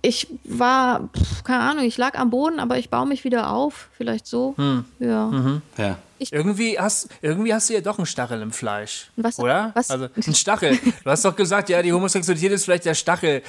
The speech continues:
Speaker 2: der mich demütig macht. Ein bisschen ist es ja jetzt tatsächlich so. Du hast zwar eine andere Haltung dazu
Speaker 1: Mhm.
Speaker 2: gefunden, aber dennoch ist es etwas, also eine Last, die du mit mir ru-, mit dir rumtragen musst, die ja erheblich ist. Ähm,
Speaker 1: Total.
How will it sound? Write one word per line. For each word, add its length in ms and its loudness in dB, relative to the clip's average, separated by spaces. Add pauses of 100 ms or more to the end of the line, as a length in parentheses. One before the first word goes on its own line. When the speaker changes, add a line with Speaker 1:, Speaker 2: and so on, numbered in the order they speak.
(320)
Speaker 2:
der 140 4
mich 340 -2
demütig 460 -2
macht. 220 0 (680)
Ein 140 -8
bisschen 340 0
ist 180 -2
es 140 -2
ja 120 2
jetzt 180 -2
tatsächlich 480 -4
so. 260 -4
Du 180 -2
hast 160 2
zwar 120 2
eine 140 0
andere 340 0
Haltung 280 -2
dazu 240 -4
Speaker 1:
Mhm. 60 -4
Speaker 2:
gefunden, 380 0
aber 200 0
dennoch 400 2
ist 140 -4
es 100 -2
etwas, 560 -2
also 500 -2 (560)
eine 300 0
Last, 340 -2
die 80 -2
du 120 0
mit 160 -4
mir 100 -2
ru-, 160 -2 (100)
mit 180 -4
dir 100 2
rumtragen 520 -4
musst, 320 -4
die 220 -2
ja 160 2
erheblich 540 -2
ist. 340 -12
Ähm, 400 0
Speaker 1:
Total. 400 0